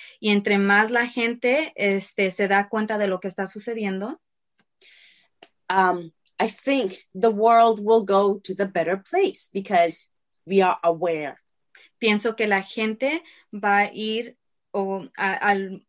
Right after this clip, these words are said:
Speaker 1: al lugar mejor del mundo, ¿no? Va, va a cambiar la perspectiva a algo mejor porque van a tener esa claridad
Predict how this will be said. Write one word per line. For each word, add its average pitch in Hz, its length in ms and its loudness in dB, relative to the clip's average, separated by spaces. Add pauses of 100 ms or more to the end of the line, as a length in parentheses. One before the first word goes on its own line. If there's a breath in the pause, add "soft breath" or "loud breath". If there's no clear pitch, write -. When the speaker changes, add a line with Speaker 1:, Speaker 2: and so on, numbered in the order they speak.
(180)
Speaker 1:
al 208 120 2
lugar 214 420 0
mejor 220 580 2
del 214 160 0
mundo, 202 320 0
¿no? 185 140 -2
Va, 190 120 0
va 202 120 2
a 202 80 -2
cambiar 208 260 0
la 208 140 2 (160)
perspectiva 208 680 -2
a 196 200 -2
algo 190 240 -2
mejor 202 380 -2
porque 196 260 -6
van 185 160 -2
a 196 120 -2
tener 190 380 -4 (360 loud breath)
esa 202 600 2
claridad 180 680 0